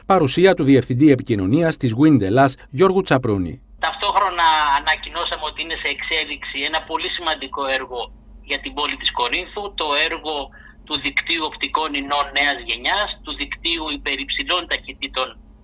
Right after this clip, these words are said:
Speaker 2: οπτικής ίνας, ένα έργο εντελώς αναπτυξιακό, όχι μόνο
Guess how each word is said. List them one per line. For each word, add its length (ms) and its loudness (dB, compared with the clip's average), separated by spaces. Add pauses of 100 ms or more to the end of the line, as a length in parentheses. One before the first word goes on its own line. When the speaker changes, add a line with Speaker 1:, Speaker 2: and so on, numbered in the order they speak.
(140)
Speaker 2:
οπτικής 440 -6 (140)
ίνας, 280 -4 (720)
ένα 160 0 (120)
έργο 220 -2 (640)
εντελώς 520 -2
αναπτυξιακό, 800 -4 (180)
όχι 160 -6 (100)
μόνο 180 0